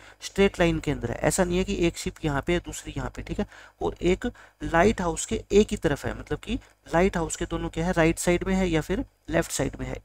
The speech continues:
ऐसा नहीं है कि एक इधर है और एक इधर है, ठीक है। Find the distance between the two ships, आप मेरे को बताओ एक जहाज यहाँ पे है, एक यहाँ पे, इन दोनों के बीच की distance यानी कि ये निकालनी है,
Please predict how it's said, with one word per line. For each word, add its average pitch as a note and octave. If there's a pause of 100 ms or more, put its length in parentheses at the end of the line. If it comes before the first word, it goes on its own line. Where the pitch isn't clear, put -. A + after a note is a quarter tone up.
ऐसा D#3+
नहीं F#3+
है F#3
कि G3
एक E3+
इधर D#3+
है D#3+
और D#3
एक C#3+
इधर A#2+
है, A2+
ठीक -
है। F#3+ (720)
Find G3+
the G3+
distance G#3+
between F3
the E3
two E3+
ships, - (100)
आप D#3+
मेरे E3+
को F3
बताओ D#3
एक F3+
जहाज D#3
यहाँ C3
पे E3
है, F3+
एक E3
यहाँ B2+
पे, C3+ (320)
इन G3
दोनों F3+
के F3+
बीच E3+
की F#3
distance D3+
यानी C#3
कि G#3+ (280)
ये G3
निकालनी F3+
है, E3+